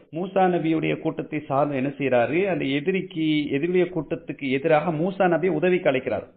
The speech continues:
"மூசாவே வாங்க, வாங்கன்னு" அழைக்கிறார். மூசா நபி என்ன செய்றாங்க? உடனே போன உடனே ஃப-, ஃபக்க-, ஃப-, வக்கஸஹு மூசா ஃபகலா அலைஹி. மூசா நபி என்ன செய்றாங்க? போன உடனே ஒரு, ஒரு குத்து குத்துறாங்க.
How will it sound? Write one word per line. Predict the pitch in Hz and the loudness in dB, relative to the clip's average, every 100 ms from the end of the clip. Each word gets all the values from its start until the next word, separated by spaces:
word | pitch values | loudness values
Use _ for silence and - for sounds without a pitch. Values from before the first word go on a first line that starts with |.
| _ | _
"மூசாவே | 151 156 156 170 | -18 -8 -2 2
வாங்க, | 143 160 | 2 2
வாங்கன்னு" | 135 156 160 | 2 2 2
அழைக்கிறார். | 131 135 - 110 - - _ _ _ _ _ - - - | 2 2 0 -2 -4 -12 _ _ _ _ _ -20 -20 -8
மூசா | 170 196 | -2 2
நபி | |
என்ன | 180 170 | 4 4
செய்றாங்க? | 175 156 147 | 2 0 2
உடனே | 131 143 151 | 2 2 0
போன | 135 131 135 | -2 -2 0
உடனே | 120 123 | 2 2
ஃப-, | 117 - - | 2 0 2
ஃபக்க-, | 131 127 247 262 - - _ _ _ - | 2 2 -2 -4 -4 -16 _ _ _ 2
ஃப-, | 156 175 - | 4 4 0
வக்கஸஹு | 127 131 - 151 131 156 151 175 202 214 - - _ _ _ _ | 0 2 4 4 6 6 6 4 4 2 -4 -18 _ _ _ _
மூசா | 135 143 147 185 202 | -6 -6 0 2 2
ஃபகலா | 147 - 135 147 - | 0 2 4 4 2
அலைஹி. | 104 90 95 - _ _ _ _ _ | -2 -4 -8 -18 _ _ _ _ _
மூசா | 143 175 180 | -12 -2 0
நபி | 160 | 0
என்ன | 151 | -2
செய்றாங்க? | 156 143 139 | -2 -2 -2
போன | 127 - | -4 -4
உடனே | 143 180 190 180 | -2 0 0 2
ஒரு, | 180 143 | 0 0
ஒரு | 139 | -4
குத்து | 131 147 | -8 -6
குத்துறாங்க. | 165 135 101 92 | -6 -6 -6 -8